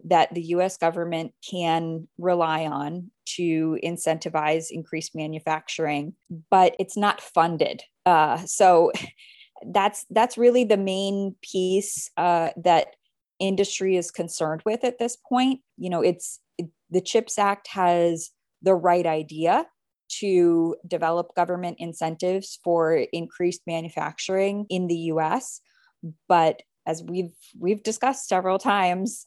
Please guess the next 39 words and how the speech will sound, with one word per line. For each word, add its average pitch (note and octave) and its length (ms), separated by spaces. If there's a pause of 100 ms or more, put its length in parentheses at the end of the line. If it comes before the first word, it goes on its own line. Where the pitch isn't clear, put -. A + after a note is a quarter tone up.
<laughs> - 100
um, F3 460
in F3+ 160
this E3+ 300
talk, - 400 (380)
it's G#3+ 180
an G#3+ 100
expensive F#3+ 640
prospect. - 760 (240)
So, F#3 460 (100)
you F#3 60
know, F3+ 120
what F#3 240
we're, F#3 460
what F#3+ 220
we're G3+ 100
really A3 280
talking A#3 400
about F#3+ 240
in F#3 80
order F3+ 240
to - 180
incentivize F3+ 800 (540)
companies F#3+ 640
to F3+ 120
build E3+ 380
fabs C4+ 320
in F#3+ 100
the F#3 80
U F3+ 160
S F3+ 240
is, - 260
is F#3 140 (180)
probably A#3 680 (280)
around F#3 340
the F#3 140
order F3+ 520
of D#3+ 420 (100)
about D#3+ 360